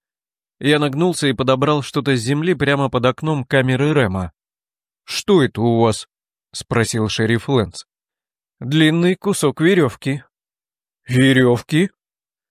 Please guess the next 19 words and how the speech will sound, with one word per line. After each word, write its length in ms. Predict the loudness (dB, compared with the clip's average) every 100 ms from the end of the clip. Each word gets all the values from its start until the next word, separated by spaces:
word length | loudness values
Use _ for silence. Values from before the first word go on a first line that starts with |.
| _ -2
Если 280 | -2 0
бы 140 | 2 4
Угорь 340 | 4 2 -2
смог 480 | -2 -2 -2 -2 -6 -4
уменьшиться 720 | -2 0 0 -4 -8 -4 -2
и 80 | 0
пролезть 640 | 2 2 2 0 -4 -8
между 380 | -2 0 0 -4
прутьями, 680 | -2 -4 0 0 0 -2 -6 _ _ _ 0
он 200 | 2 2
бы 100 | 2
потом 360 | 2 2 -2
спустился 680 | -4 -4 -4 -2 -2 0 -2
по 120 | 2
этой 400 | 2 0 -2 -2
верёвке 540 | 2 2 0 -2 -4 -2
вниз. 400 | 0 -2 -4 -12 _ _ _ _ _ _ _
«Это 300 | -2 -2 0
безумие». 760 | 0 2 2 0 0 -2 -4